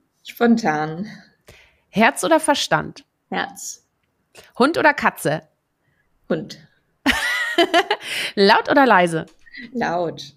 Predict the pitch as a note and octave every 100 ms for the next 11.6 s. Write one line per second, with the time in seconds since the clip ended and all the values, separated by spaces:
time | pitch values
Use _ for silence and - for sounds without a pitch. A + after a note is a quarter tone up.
0 | _ - D#3+ A#3+ D#4 A4+ A4 F4+ E4+ G#4+
1 | A4+ C4+ C#4+ E4 F#4+ A3 C4+ C4+ D#4 -
2 | - - _ - E3+ G3 C4 _ _ _
3 | F3+ G#3 - F3 - G4+ E4+ A#3 G3+ G3+
4 | G3 G3 G#3 - - _ _ D3 E3+ C#4
5 | B3+ C#4+ A3+ _ G#3+ C4+ B3 G#3+ B3+ _
6 | _ _ _ - G4 - B3 - - F3+
7 | A#3 F3 D#3+ - C#4+ C4 G3 A#3 - E4
8 | - D#4 - E4+ D4 - D4+ G#3+ - C4
9 | D5 - - - - F#4+ D4+ A3 F4+ D#4
10 | A#3+ A#3+ D#4+ G4+ F#4 C#4 G#3+ E3+ F3 E3
11 | E3 D#3+ - C3 A3 -